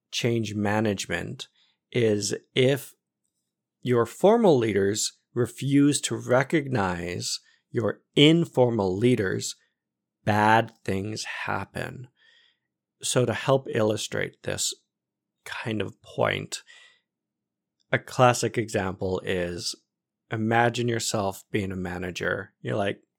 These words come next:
"You know what? I'm a manager now, and we've been using black pen this entire time, but we recently got word that we have to go to red pens.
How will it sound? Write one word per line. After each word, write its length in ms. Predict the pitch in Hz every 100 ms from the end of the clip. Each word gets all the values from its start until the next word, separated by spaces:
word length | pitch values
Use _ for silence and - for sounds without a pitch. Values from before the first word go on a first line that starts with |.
| -
"You 120 | 143
know 200 | 143 143
what? 300 | 139 127 - _ _ _ _ _ _ _ - -
I'm 120 | 135
a 60 | 139
manager 420 | 135 139 135 135
now, 420 | 131 131 131 131 - - - - - _ _
and 500 | 127 123 123 120 117 - _ _ _ _ _ _ _ -
we've 180 | 165
been 140 | 214 208
using 500 | 196 185 185 170 151 -
black 420 | 120 117 135 -
pen 460 | 131 117 147 180 - _ _ _ _ _ _
this 280 | - 120 -
entire 420 | 123 117 110 113
time, 480 | 107 98 90 - 107 -
but 120 | 107
we 120 | 110
recently 420 | 107 143 170 165
got 260 | 160 147 147
word 460 | 127 113 113 117 - - -
that 260 | 113 110
we 120 | 110 110
have 180 | 107 -
to 60 |
go 100 | 113
to 80 | 101
red 300 | 95 87 -
pens. 460 | - - - -